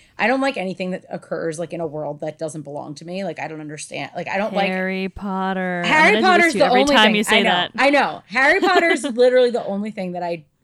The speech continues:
Speaker 1: like that is not in my world. And I think that that's because it's non, if it makes, if this makes sense, they're still, like, kids, and I can still, like, it's a simple enough story that I can still be like, "Oh, okay."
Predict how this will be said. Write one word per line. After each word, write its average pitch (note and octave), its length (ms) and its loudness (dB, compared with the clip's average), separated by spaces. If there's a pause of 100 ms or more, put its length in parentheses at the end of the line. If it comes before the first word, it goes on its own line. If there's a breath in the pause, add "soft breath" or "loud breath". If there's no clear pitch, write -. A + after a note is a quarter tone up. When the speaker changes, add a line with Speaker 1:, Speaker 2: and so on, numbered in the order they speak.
(140)
Speaker 1:
like D#3 400 -6
that D#3+ 340 -6
is D#3+ 160 -8
not D#3 300 -8
in E3 120 -8
my D#3 160 -8
world. B2+ 380 -12
And G3+ 120 -2
I A3 80 0
think C4+ 200 -6
that D4 120 -10
that's E4 200 -2
because B3 480 -2 (320)
it's - 240 -4
non, G3+ 640 -2 (1300)
if A3 140 -2
it A#3+ 140 -2
makes, G#3+ 340 -4
if A3+ 100 -10
this A#3 200 -2
makes C4+ 240 -4
sense, F3+ 560 -6 (720)
they're A#3 240 0
still, C4 360 2
like, C4+ 240 0
kids, A3 640 -2
and G#3+ 200 -6
I G3 100 -2
can G3 200 -6
still, G3+ 380 -2
like, F#3+ 320 -2
it's G3+ 220 -8
a F#3 60 -8
simple G#3 420 -6
enough F#3 200 -4
story F3+ 440 -4
that F#3+ 140 -4
I F3+ 100 -2
can F3 200 -10
still F3 260 -4
be F3+ 100 -6
like, F3 320 -4
"Oh, F#3 340 0
okay." F3+ 540 -8